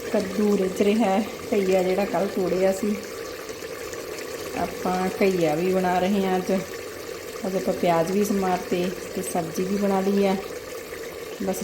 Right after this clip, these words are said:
ਬਣ ਗਈ ਹੈ, ਥੋੜ੍ਹਾ ਟਾਈਮ ਹੀ ਰਹਿੰਦਾ, ਕਿਉਂਕਿ ਤਾਜ਼ੇ ਕਰਕੇ ਥੋੜ੍ਹਾ ਪਾਣੀ ਛੱਡਿਆ ਹੋਇਆ ਤੇ ਪਾਣੀ ਸੁੱਕ ਜੂਗਾ ਫਿਰ ਇਹਦਾ। ਤੇ ਆਪਾਂ ਹੁਣ ਆਪਣਾ ਇਹ ਵੀ ਤਿਆਰ ਆ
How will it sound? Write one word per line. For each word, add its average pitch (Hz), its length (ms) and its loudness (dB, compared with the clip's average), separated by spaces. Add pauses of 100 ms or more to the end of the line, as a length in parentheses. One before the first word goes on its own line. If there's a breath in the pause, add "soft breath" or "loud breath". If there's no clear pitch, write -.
ਬਣ 175 200 0
ਗਈ 190 180 2
ਹੈ, 196 60 4
ਥੋੜ੍ਹਾ 190 280 2
ਟਾਈਮ 196 260 2
ਹੀ 190 120 2
ਰਹਿੰਦਾ, 196 340 4
ਕਿਉਂਕਿ - 1300 -8
ਤਾਜ਼ੇ 185 340 2
ਕਰਕੇ 185 340 0
ਥੋੜ੍ਹਾ 190 240 2
ਪਾਣੀ 180 340 -2 (100)
ਛੱਡਿਆ 196 280 0
ਹੋਇਆ 202 240 2 (1000)
ਤੇ 180 360 -2 (120)
ਪਾਣੀ 175 220 0
ਸੁੱਕ 190 300 -2
ਜੂਗਾ 214 280 4
ਫਿਰ 208 180 2
ਇਹਦਾ। 208 220 4 (960)
ਤੇ 202 100 2
ਆਪਾਂ 185 300 0 (1120)
ਹੁਣ 196 100 2
ਆਪਣਾ 185 300 2 (120)
ਇਹ 170 160 4
ਵੀ 208 200 2
ਤਿਆਰ 185 280 4
ਆ 190 120 4